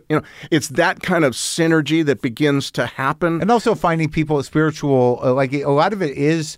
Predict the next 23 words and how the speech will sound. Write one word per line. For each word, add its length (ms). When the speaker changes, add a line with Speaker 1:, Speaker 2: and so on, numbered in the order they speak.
Speaker 1:
Yes. 180
Speaker 2:
sort 240
of 140
reliant 760
on 260
spiritual 460
community, 720
uh, 60
you 220
know, 80
and, 120
Speaker 1:
Agreed. 200
Speaker 2:
and, 140
and, 320
and 160
church 300
community 520
and, 120
and, 220
and 240
that 180
kind 180
of 160